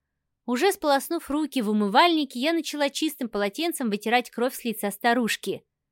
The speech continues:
«Не поможет это, Сесиль.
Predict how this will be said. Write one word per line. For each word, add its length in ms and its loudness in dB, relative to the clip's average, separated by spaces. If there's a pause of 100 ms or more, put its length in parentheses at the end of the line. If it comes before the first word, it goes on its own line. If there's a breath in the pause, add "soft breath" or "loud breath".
(340)
«Не 180 -6
поможет 800 2
это, 240 -4
Сесиль. 720 -2